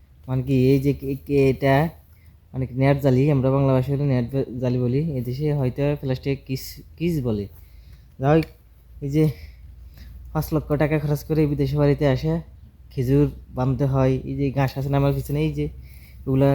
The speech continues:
কাটতে হয়, আবার বিভিন্ন রকমের কাজ আছে। দেখে কি, কিছু করার না ভাই, দালালে মা-, দালালে এ কইটা নিয়ে পয়সা দিছে। দেখেন কীভাবে খেজুর বাঁধতে হয়,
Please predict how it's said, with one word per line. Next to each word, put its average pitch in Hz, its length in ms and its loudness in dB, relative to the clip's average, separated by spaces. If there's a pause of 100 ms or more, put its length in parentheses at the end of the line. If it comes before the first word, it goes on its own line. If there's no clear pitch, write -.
(140)
কাটতে 139 320 -6
হয়, 135 260 2
আবার 139 220 2
বিভিন্ন 160 320 4
রকমের 165 300 0
কাজ 135 120 2
আছে। 110 260 -4 (1400)
দেখে 147 260 -2 (680)
কি, 160 120 -14 (120)
কিছু 160 240 -6
করার 151 260 4
না 135 60 2
ভাই, 123 200 2 (340)
দালালে 139 400 4 (100)
মা-, 127 220 0 (380)
দালালে 139 360 4 (560)
এ 143 40 6 (260)
কইটা 143 280 0
নিয়ে 165 180 4
পয়সা 131 300 -4
দিছে। 127 280 -4 (1000)
দেখেন 131 300 -2
কীভাবে 139 280 4 (140)
খেজুর 135 300 0
বাঁধতে 123 340 -4
হয়, 120 140 -6